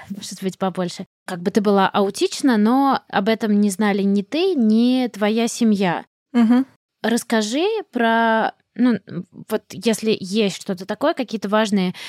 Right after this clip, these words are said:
Speaker 1: формирующие истории из детства, э, когда ты понимала, что вот тебе трудно, и после того, как ты узнала о своем, правильно ли говорить в этом случае, кстати, слово «диагноз»?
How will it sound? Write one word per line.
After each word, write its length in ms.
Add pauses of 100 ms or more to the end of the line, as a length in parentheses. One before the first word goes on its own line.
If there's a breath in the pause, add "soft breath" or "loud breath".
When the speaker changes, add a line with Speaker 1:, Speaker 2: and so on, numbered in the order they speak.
Speaker 1:
формирующие 720
истории 440
из 100
детства, 640 (320 loud breath)
э, 360
когда 300
ты 120
понимала, 580
что 280
вот 200
тебе 240
трудно, 340
и 160
после 220
того, 160
как 180
ты 140
узнала 440
о 40
своем, 280
правильно 340
ли 60
говорить 320
в 40
этом 320
случае, 420
кстати, 320
слово 300
«диагноз»? 600